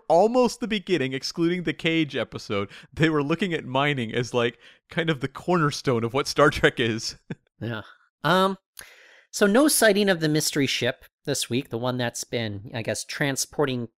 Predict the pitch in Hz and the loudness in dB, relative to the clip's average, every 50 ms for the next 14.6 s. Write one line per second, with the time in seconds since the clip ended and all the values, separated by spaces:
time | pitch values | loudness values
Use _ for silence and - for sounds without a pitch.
0 | _ - - - - 143 147 156 156 160 165 160 147 143 131 120 123 120 120 123 | _ -18 -12 -4 0 2 2 2 2 2 0 0 0 -2 -2 -2 -2 -4 -4 -4
1 | 113 110 107 107 110 113 - 117 110 110 107 - - - - 160 - - - - | -2 -2 -2 -4 -6 -4 -4 -2 -2 -2 -2 -4 -4 -4 -4 -4 -6 -6 -8 -8
2 | - - - - _ _ _ _ _ _ _ _ _ _ - 120 117 113 107 110 | -8 -8 -8 -10 _ _ _ _ _ _ _ _ _ _ -8 -6 -4 -4 -4 -6
3 | 110 - _ _ _ _ _ _ _ _ _ - 123 123 120 127 110 - - - | -8 -10 _ _ _ _ _ _ _ _ _ 0 0 0 0 -2 -4 -6 -12 -20
4 | _ _ _ - - - - 113 110 113 113 - - - - _ _ _ _ - | _ _ _ -10 -8 -4 -2 -2 -2 -4 -4 -8 -10 -14 -16 _ _ _ _ -14
5 | - 113 - - 143 131 139 135 113 107 101 - 107 101 - - 127 117 - _ | -12 -10 -6 -6 -6 -4 -6 -6 -8 -8 -8 -8 -10 -8 -8 -10 -10 -12 -14 _
6 | - 139 131 123 - - 190 196 180 160 147 143 147 - _ _ _ _ _ _ | -6 -4 -2 -2 0 0 0 2 2 2 2 0 -2 -6 _ _ _ _ _ _
7 | _ _ _ _ - 151 123 120 113 113 113 107 - _ _ - 123 - 131 117 | _ _ _ _ -4 -2 0 0 0 0 -2 -6 -10 _ _ -8 -6 -6 -6 -2
8 | 127 120 113 - - - - _ _ _ _ - 127 120 117 117 98 120 113 107 | -2 -2 -2 -2 -6 -12 -16 _ _ _ _ -6 -4 -4 -2 -4 -4 -2 -4 -4
9 | 101 - - 135 - - 139 147 165 180 180 170 160 156 143 143 127 - - - | -4 -4 -6 -6 -2 0 2 2 2 2 2 2 2 2 2 0 -2 -4 -4 -6
10 | 175 165 - - - 156 151 156 - _ - - - - 127 123 127 131 117 101 | -6 -6 -6 -2 2 2 2 2 0 _ -16 -12 -8 -4 -2 0 0 0 0 -2
11 | 98 101 123 - _ _ _ - 123 110 - - - - - _ 127 123 110 101 | -4 -8 -12 -14 _ _ _ -10 -10 -10 -10 -10 -14 -16 -14 _ -10 -10 -10 -12
12 | - - _ _ _ _ - - - 151 151 151 131 104 95 110 117 110 117 123 | -14 -20 _ _ _ _ -10 0 4 4 4 4 2 0 -4 -6 -6 -6 -6 -8
13 | 127 131 104 - 120 107 - - 113 104 123 147 _ _ _ _ _ _ _ _ | -8 -8 -10 -12 -14 -14 -10 -8 -6 -6 -8 -8 _ _ _ _ _ _ _ _
14 | _ _ _ _ - 131 131 135 139 139 135 | _ _ _ _ -4 -2 0 0 0 0 -2